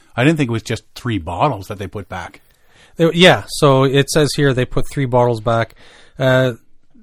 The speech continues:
Speaker 2: they, uh, what does it say? Anyways, they do say they th-, brought three bottles back, but they had found the, it was, the McKinley's whiskey was amongst three crates of scotch and two crates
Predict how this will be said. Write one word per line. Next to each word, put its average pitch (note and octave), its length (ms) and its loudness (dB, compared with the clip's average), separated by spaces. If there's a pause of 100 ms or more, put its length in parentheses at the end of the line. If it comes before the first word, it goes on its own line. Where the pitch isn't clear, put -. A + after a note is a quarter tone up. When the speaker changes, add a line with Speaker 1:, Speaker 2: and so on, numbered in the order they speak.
(260)
Speaker 2:
they, C3+ 680 2
uh, B2+ 380 0 (1500)
what C3+ 100 -10
does A#2+ 80 -8
it A2 100 -12
say? A#2+ 240 -4
Anyways, C3 280 2
they C3+ 120 0
do D3+ 140 0
say C#3+ 180 0
they B2 160 -2
th-, - 120 -14
brought A#2+ 180 -4
three C#3 160 -6
bottles A#2 280 0
back, A#2 220 -2
but - 140 -8
they B2 180 -2
had A#2+ 200 -4 (160)
found E3+ 500 0 (880)
the, C3+ 540 0 (160)
it C#3+ 80 0
was, C3+ 220 2 (280)
the B2+ 160 -4
McKinley's F#3 580 0
whiskey D#3 600 -2
was A#2+ 240 -2
amongst A#2+ 380 -4
three F3+ 240 -2
crates - 460 -6
of A2+ 100 -8
scotch C3 520 -2
and A#2 180 -6
two D#3+ 220 -4
crates - 580 -4